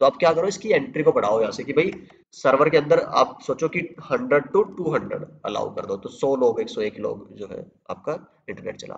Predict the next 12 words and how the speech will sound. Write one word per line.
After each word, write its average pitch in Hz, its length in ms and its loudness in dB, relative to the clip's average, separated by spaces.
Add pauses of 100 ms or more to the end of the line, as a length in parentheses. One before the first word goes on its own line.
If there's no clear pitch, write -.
पाए। - 180 -16
तो 156 60 -2
ये 196 160 4
कुछ 202 220 2
चीजें 180 300 0
हैं 202 120 2
settings 147 500 0
और 139 100 4
उसके 135 200 -6
related 123 460 -4 (520)
जो 120 120 0 (160)
आप 113 200 2